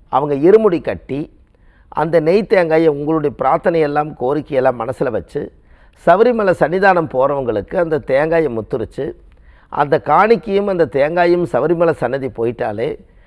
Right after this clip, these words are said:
உங்களுடைய உத்தர நட்சத்திர தோஷம் நிவர்த்தி ஆகுமா. அந்த காலத்துல முன்னோர்கள் அதை சொல்லியிருக்காங்க. அதனால தான் உத்தர நட்சத்திரத்துல யாராவது பிறந்தாங்கன்னா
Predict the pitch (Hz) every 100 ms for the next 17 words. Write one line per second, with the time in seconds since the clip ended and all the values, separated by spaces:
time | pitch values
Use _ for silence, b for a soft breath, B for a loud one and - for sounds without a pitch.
0 | b b 147 151 151 143 135 147 262 226
1 | 190 - 156 143 127 117 - 151 120 104
2 | 104 85 82 80 _ _ _ b b -
3 | 139 147 139 170 196 208 170 139 160 160
4 | 151 131 113 127 113 110 92 78 - -
5 | b b b 139 190 196 143 123 139 190
6 | - b b - 117 277 233 214 202 190
7 | 165 143 139 123 127 156 165 - 120 131
8 | 123 107 98 135